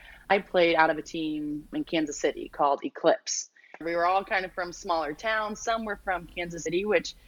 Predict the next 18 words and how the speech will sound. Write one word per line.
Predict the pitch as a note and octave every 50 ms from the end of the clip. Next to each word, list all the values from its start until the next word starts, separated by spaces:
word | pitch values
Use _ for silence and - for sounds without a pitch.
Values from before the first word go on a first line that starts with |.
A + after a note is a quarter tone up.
| - -
it's | - C#4+
a | - G4
big | - D#4+ D4 -
city, | - - C4 A#3+ F#3 D#3+ D#3 -
and | - F3+ F3+ E3+ F3 F3 - -
th-, | - D3+ - -
there | G#3 G#3 G#3
are |
some | G3 - F#3 E3+
really | E3+ F3+ F#3
good | F3+ E3+
athletes | E3 D#3 D#3 - D#3+ D3 -
from | D#3+ D3+ D3+
there, | F3 G3 A3 B3 B3+
but | G#3+ G3+ -
the | F3+
majority | F3 E3+ E3+ A3 B3 C4+ C#4 C#4 C4 G#3+
of | F3+